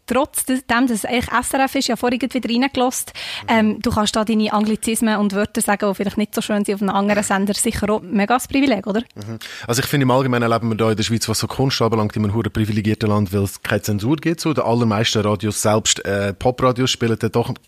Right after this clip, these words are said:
Speaker 2: hörst du mal ein Fuck oder so. Aber ja, bei Virus sind wir schon mega free. Das ist hure geil. Und, ähm, d-, ich glaub, bei uns würde ja so, so ein bisschen Authentizität. Ich finde im Allgemeinen bei einer Person, wo verbal etwas von sich gibt, und, also rappen, moderieren, das ist mega neu zusammen für mich.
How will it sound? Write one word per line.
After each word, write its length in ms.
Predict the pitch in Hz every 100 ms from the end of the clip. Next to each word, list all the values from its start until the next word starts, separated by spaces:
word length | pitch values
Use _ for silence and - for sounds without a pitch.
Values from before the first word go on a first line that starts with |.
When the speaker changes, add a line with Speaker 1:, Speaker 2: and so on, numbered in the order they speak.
| -
Speaker 2:
hörst 160 | 135 151
du 60 |
mal 100 | 160
ein 80 | 170
Fuck 400 | - 175 196 -
oder 140 | 165
so. 180 | 180 180 - - - - - - -
Aber 200 | 123 127
ja, 120 | 131
bei 180 | 123 110
Virus 300 | 110 110 -
sind 100 | 92
wir 80 | 90
schon 340 | 90 90 87
mega 220 | 82 82 85
free. 300 | - 80 80
Das 120 | 82
ist 160 | 90
hure 140 | 95 101
geil. 340 | 90 113 113
Und, 500 | - 101 95 95 92
ähm, 420 | 92 90 90 90 87 _ _ _ - - - -
d-, 60 | - - -
ich 100 | -
glaub, 160 | 117
bei 60 | 123
uns 120 | 127
würde 180 | 120 113
ja 100 | 107
so, 180 | 117 113
so 160 | -
ein 40 | 104
bisschen 260 | 117 -
Authentizität. 1120 | - 113 123 - 117 - 123 127 131 - - - _ _ _ - -
Ich 160 | 135
finde 160 | - 156
im 80 | 113
Allgemeinen 560 | 107 127 120 107 107
bei 240 | 104 107 -
einer 240 | 110 107
Person, 560 | - 117 101 107 110 92
wo 560 | 95 95 95 92 92 98
verbal 500 | 104 104 101 - 107
etwas 220 | 101 -
von 120 | - 98
sich 220 | 104 -
gibt, 300 | 80 - - -
und, 300 | 101 98 -
also 180 | 98 98
rappen, 380 | 92 98 98 87
moderieren, 480 | 92 87 95 101 98
das 120 | -
ist 40 |
mega 160 | 110 95
neu 120 | 98
zusammen 260 | - 98 101
für 80 |
mich. 160 | 87